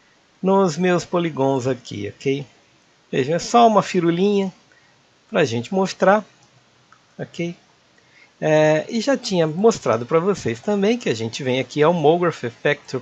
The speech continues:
Plane. O plane, ele está setado pra mover em dez num, num fall-off infinito.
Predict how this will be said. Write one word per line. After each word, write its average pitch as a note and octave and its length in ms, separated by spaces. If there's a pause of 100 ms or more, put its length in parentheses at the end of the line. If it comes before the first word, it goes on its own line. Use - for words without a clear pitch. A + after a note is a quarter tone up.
Plane. C#3 300 (500)
O D3+ 100
plane, C3+ 420 (480)
ele C#3 140
está C3+ 240
setado A#2 680 (760)
pra D3 120
mover C#3+ 440
em D#3 160
dez B2 360
num, D3+ 300
num D3 280
fall-off B2+ 500
infinito. G3 680